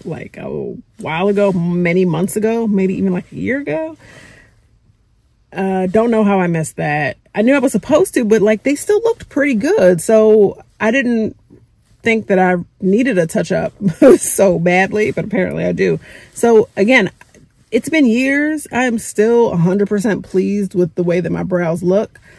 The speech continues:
but I'm gonna get them touched up now. Um, this process should only take an hour or so, but because I haven't been in so long, it might take longer. I'm not sure, but, um, I'm excited to see what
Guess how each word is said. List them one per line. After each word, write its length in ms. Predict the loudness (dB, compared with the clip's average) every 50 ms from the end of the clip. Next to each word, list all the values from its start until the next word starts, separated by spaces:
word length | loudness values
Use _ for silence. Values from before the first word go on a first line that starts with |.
| _ _ _ _ _ -2
but 260 | 0 2 2 2 0 -2
I'm 140 | -4 -4 -2
gonna 180 | -2 0 0 -2
get 120 | -2 -2
them 120 | -4 -4
touched 320 | -4 -4 -6 -8 -6 -6 -6
up 140 | -6 -4 -2
now. 680 | -2 -2 0 0 0 -2 -2 -2 -2 -2 -2 -4 -8 _ _ _ _ _ _ _ -10 -8
Um, 200 | -4 -4 -4 -2
this 280 | 0 0 0 0 0 -2
process 420 | -6 -6 -6 -4 -2 -2 -2 -2
should 220 | -4 -6 -6 -4
only 260 | -2 -2 0 0 0 -2
take 320 | -4 -4 -6 -6 -6 -6
an 160 | -10 -10 -10 -8
hour 720 | -6 -6 -4 -2 -2 -2 -2 -2 -2 -2 -2 -4 -6 -6 -10 _ _ _ _ _ _ _ _ _ _
or 140 | 0 0 0
so, 600 | 0 -2 -4 -2 0 2 2 2 2 2 2 2
but 260 | 2 2 0 0 0 -2
because 260 | -4 -2 0 0 0 0
I 60 | 0
haven't 240 | 0 0 -2 -2 -2
been 160 | -2 0 0
in 100 | 0 0
so 120 | 0 0
long, 220 | 0 0 0 0 -2
it 60 | -2
might 180 | -4 -4 -6
take 160 | -6 -6 -6 -6
longer. 380 | -4 -4 -4 -4 -4 -4 -4
I'm 120 | -4 -4 -4
not 140 | -4 -6
sure, 520 | -6 -6 -4 -4 -2 0 0 -2 -2 -4 -6 _ -18 -20 _ _ _ _ -4
but, 180 | -2 0 2 2
um, 480 | 2 2 2 2 2 2 0 0 -2
I'm 140 | -2 -2 -2
excited 440 | -2 -2 -2 -2 -2 -2 -2 -4 -6
to 80 | -8 -6
see 340 | -6 -6 -6 -6 -6 -6
what 360 | -8 -10 -10 -8 -6 -6 -6